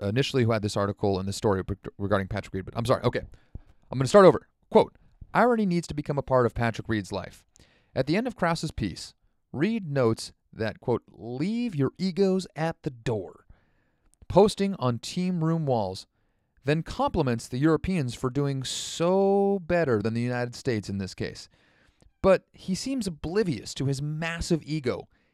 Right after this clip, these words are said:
entitling him to pairings and opportunities that did not happen this time around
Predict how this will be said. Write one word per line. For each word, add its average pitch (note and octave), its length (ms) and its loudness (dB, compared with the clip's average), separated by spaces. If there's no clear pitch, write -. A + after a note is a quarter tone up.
entitling F3+ 640 -2
him B2 180 -6
to - 140 -12
pairings D#3+ 760 -6
and A#2+ 140 -6
opportunities C3+ 720 -6
that G#2+ 140 -10
did C3 200 -8
not E3+ 300 -4
happen D3 460 -8
this G#2+ 120 -6
time A2+ 260 -6
around G2+ 360 -4